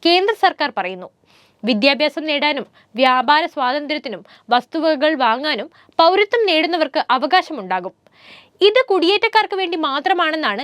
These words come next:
കേന്ദ്ര സർക്കാർ അവകാശപ്പെടുന്നത്. ചുരുക്കി പറയുമ്പോൾ സി എ എ മുസ്ലിങ്ങൾ ഉൾപ്പെടെയുള്ള പൗരന്മാരെ ഒരു തരത്തിലും ബാധിക്കില്ലെന്നാണ് കേന്ദ്ര സർക്കാർ പറയുന്നത്. കേന്ദ്ര സർക്കാർ പറയുന്ന മറ്റു കാര്യങ്ങൾ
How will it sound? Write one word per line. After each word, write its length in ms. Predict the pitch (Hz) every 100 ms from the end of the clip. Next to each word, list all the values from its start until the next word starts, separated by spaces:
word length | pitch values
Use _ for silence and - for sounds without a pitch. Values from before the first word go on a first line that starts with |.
| 277
കേന്ദ്ര 280 | 294 330 339 381
സർക്കാർ 300 | 349 339 294 240
അവകാശപ്പെടുന്നത്. 720 | 254 269 320 277 208 196 185 -
ചുരുക്കി 300 | 277 262 269 330
പറയുമ്പോൾ 380 | 330 320 240 285 _ _ _
സി 120 | 359 381 440
എ 20 | 370
എ 20 | 339 - 285
മുസ്ലിങ്ങൾ 460 | 339 370 427 440 440 302
ഉൾപ്പെടെയുള്ള 500 | 302 - 370 349 349
പൗരന്മാരെ 500 | 311 277 320 320 320 311 226
ഒരു 140 | 240 349
തരത്തിലും 360 | 403 - 370 311
ബാധിക്കില്ലെന്നാണ് 720 | 226 233 294 370 339 294 185 330
കേന്ദ്ര 280 | 359 392 440 453
സർക്കാർ 260 | 285 - 196 -
പറയുന്നത്. 360 | 185 185 180 - -
കേന്ദ്ര 300 | 415 440 508 494
സർക്കാർ 240 | 440 403 403
പറയുന്ന 280 | 330 330 349 320
മറ്റു 240 | 330 - 453
കാര്യങ്ങൾ 280 | 339 320